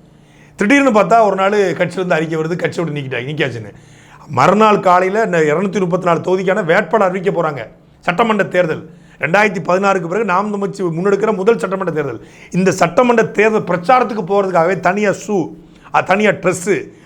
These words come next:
அதுக்காக உடற்பயிற்சி செஞ்சு உடலை தயார்படுத்தி இந்த, இந்த மேடையில ஃபயரா பேச செஞ்சு புத்தகங்கள்லாம் படிச்சு தயாரா இருக்கேன், நீக்கி விட்டாங்க. எப்படி இருக்கும்? இதுக்காகவே தயாராகி கொரோனா காலகட்டத்துல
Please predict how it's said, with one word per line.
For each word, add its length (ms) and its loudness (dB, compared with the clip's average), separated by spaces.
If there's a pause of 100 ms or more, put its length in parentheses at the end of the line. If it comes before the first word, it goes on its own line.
அதுக்காக 400 4
உடற்பயிற்சி 580 0
செஞ்சு 120 -6
உடலை 280 0
தயார்படுத்தி 500 -2
இந்த, 360 -4 (200)
இந்த 120 -6
மேடையில 420 -4
ஃபயரா 340 0
பேச 260 -8
செஞ்சு 220 -6
புத்தகங்கள்லாம் 420 -2
படிச்சு 300 -8
தயாரா 360 0
இருக்கேன், 280 -8 (300)
நீக்கி 220 -6
விட்டாங்க. 300 -12 (1040)
எப்படி 340 0
இருக்கும்? 320 -4 (600)
இதுக்காகவே 640 4
தயாராகி 680 0
கொரோனா 380 0
காலகட்டத்துல 460 0